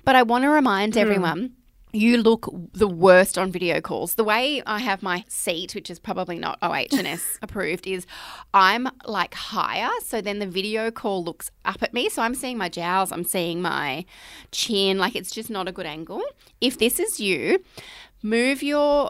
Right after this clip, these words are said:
Speaker 1: laptop closer to natural light because natural light coming in is gonna make you look so much better than having the light behind you. And also, I just liken it to,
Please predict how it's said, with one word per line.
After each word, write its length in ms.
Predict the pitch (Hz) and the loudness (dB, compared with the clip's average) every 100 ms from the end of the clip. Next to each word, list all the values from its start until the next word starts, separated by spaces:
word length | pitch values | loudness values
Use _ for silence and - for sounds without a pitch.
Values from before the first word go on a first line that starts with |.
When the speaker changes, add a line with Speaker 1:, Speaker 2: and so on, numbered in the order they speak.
| - | -2
Speaker 1:
laptop 560 | 220 190 - - 202 - | 0 0 0 0 -2 -2
closer 380 | - 190 - 208 | -2 0 -2 -6
to 120 | 220 | -2
natural 360 | 190 - 202 175 | -4 -2 -6 -2
light 400 | 160 196 453 - | -2 0 0 -4
because 260 | 247 262 - | -8 -8 -6
natural 340 | 202 - 254 | -6 -6 -4
light 200 | 233 - | -2 -2
coming 260 | - 226 202 | -4 -8 -8
in 340 | - 185 196 240 | -6 -4 -2 -2
is 140 | - | -4
gonna 160 | 196 190 | -4 -2
make 280 | 165 - | -4 -6
you 240 | 180 180 180 | -10 -10 -10
look 200 | 175 - | -12 -14
so 280 | - 190 175 | -4 0 0
much 200 | - - | 0 -4
better 180 | 170 | -4
than 120 | 165 196 | -4 -6
having 240 | 170 175 | -6 -6
the 80 | 165 | -6
light 300 | 160 151 - | -4 -6 -6
behind 600 | 151 - 180 190 247 247 | -14 -10 -4 -2 -2 -4
you. 360 | - - 269 - - - - - | -8 -8 -8 -8 -18 -18 -12 -4
And 120 | 302 | -2
also, 300 | 294 330 311 - | -2 -2 -2 2
I 160 | 254 | 2
just 200 | 427 508 | 2 -2
liken 360 | 247 226 262 220 | 0 0 0 -4
it 160 | - - | -4 -6
to, 160 | - | -4